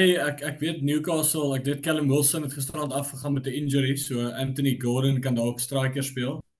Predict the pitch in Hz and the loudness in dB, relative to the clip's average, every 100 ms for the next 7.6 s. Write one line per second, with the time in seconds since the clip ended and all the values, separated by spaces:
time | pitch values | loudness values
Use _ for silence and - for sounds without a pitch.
0 | _ _ _ - 113 127 120 123 123 123 | _ _ _ -4 0 2 4 4 2 2
1 | 123 - 135 120 117 127 131 127 - 123 | 0 0 0 0 2 0 0 -2 -4 -8
2 | - - 127 135 120 - 131 123 120 117 | -6 -6 -6 -6 -6 -4 -4 -4 -4 -6
3 | 110 117 104 - 120 117 - 131 131 _ | -8 -8 -8 -4 0 0 0 -6 -8 _
4 | _ _ - 123 131 139 135 135 127 135 | _ _ -4 2 4 6 4 4 2 2
5 | 135 131 127 131 127 123 120 120 120 - | 0 -2 -2 0 2 2 2 2 0 -2
6 | 135 - 135 123 117 120 131 123 123 107 | -2 -2 -2 -2 -2 -2 -2 -2 -4 -6
7 | 107 117 113 113 101 | -6 -4 -4 -2 -6